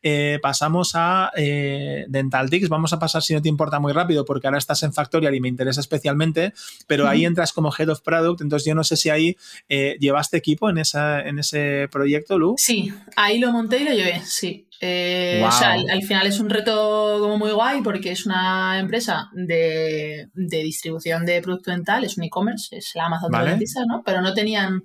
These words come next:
Speaker 1: Vale.
Speaker 2: ni equipo de producto ni prácticamente equipo de tecnología. Entonces es un reto bastante chulo el, el llegar a una organización como esa y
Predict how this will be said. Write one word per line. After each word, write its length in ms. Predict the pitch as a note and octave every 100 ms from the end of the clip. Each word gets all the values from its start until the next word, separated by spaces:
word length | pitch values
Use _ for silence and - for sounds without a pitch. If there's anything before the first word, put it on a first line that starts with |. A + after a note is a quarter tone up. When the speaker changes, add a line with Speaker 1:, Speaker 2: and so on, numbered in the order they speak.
| -
Speaker 1:
Vale. 300 | A2+ B2+ G3
Speaker 2:
ni 100 | G3+
equipo 220 | G3 G#3+
de 60 | A3
producto 420 | A3 A3+ A#3 C4+
ni 100 | B3
prácticamente 440 | - G3+ F3+ F3+
equipo 200 | F#3 F3
de 80 | E3
tecnología. 520 | E3 E3 D#3+ - E3
Entonces 300 | D#3+ E3+ F3+
es 60 | -
un 80 | G3
reto 180 | F#3+ F#3+
bastante 420 | F#3 F#3+ F#3+ F#3+
chulo 320 | - G3+ G#3+
el, 240 | F#3+ D#3 D3
el 220 | D#3 D#3
llegar 440 | D#3 D3+ D#3+ E3+
a 180 | E3+ F3
una 140 | F3+ F3+
organización 340 | F3+ F#3 G3
como 220 | F#3 F3+
esa 320 | F3+ - A#3
y 340 | G#3+ E3 D#3